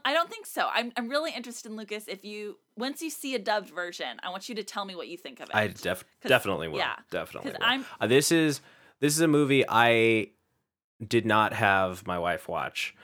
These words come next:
Speaker 2: Um, but now after watching it, I was like, "She will definitely wanna see this movie."
Speaker 1: Okay, same thing with
Speaker 2: So,
Speaker 1: me and my
Speaker 2: uh,
Speaker 1: roommate.
Speaker 2: yep, yep. <laughs> So we'll watch it. We'll watch it again,
Speaker 1: Right.
Speaker 2: dubbed version,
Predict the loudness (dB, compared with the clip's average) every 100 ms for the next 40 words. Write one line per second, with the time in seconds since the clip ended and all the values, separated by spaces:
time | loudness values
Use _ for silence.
0 | -20 -4 2 4 4 0 -8 -2 0 0
1 | -8 -4 2 6 4 2 -2 -2 6 6
2 | 6 2 2 2 0 -4 -4 -2 -2 0
3 | -2 -4 -8 -6 -6 -6 -6 -8 -10 -4
4 | -2 -2 -4 -8 -8 -8 -8 -6 2 4
5 | 4 0 -4 -2 2 2 2 -12 -6 4
6 | 4 4 0 2 2 6 4 6 4 4
7 | -4 -4 -12 -12 -2 4 4 6 6 8
8 | 6 4 4 6 6 6 4 4 6 6
9 | 4 -2 -4 0 4 4 4 2 2 -2
10 | -6 -8